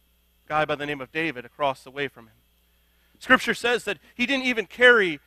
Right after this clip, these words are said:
Saul's armor because of the weight, because of the size of it. He came at Goliath, this young man, although the Bible does say handsome and ruddy, he came at him with,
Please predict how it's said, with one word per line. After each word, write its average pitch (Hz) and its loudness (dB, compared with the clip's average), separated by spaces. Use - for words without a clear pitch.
Saul's 220 2
armor 208 2
because 165 -8
of 170 -12
the 170 -10
weight, 180 -6
because 170 -8
of 165 -16
the 151 -12
size 196 0
of 131 -20
it. - -20
He 151 -18
came 185 -4
at 147 -2
Goliath, 147 -2
this 131 -20
young 147 -6
man, 143 -6
although 143 0
the - -20
Bible 151 0
does 180 -2
say 175 -6
handsome 170 -8
and 151 -14
ruddy, 143 -2
he 156 -20
came 170 -4
at 160 0
him 135 -8
with, 131 -14